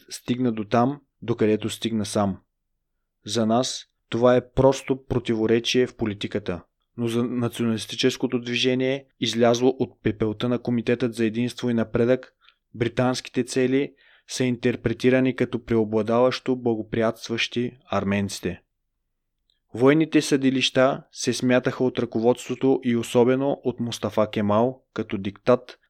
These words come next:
на британците, а не за последна инстанция на истанбулското правителство. Евентуално,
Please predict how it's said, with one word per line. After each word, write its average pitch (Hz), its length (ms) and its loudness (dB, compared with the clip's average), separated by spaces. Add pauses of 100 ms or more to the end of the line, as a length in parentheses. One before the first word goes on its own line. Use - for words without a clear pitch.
на 113 120 0
британците, 104 800 -2 (360)
а 107 120 2
не 117 440 0
за 110 160 -4
последна 123 640 0 (100)
инстанция 127 1000 0
на 117 220 -4
истанбулското 107 800 -4
правителство. 95 720 -4 (920)
Евентуално, 127 960 4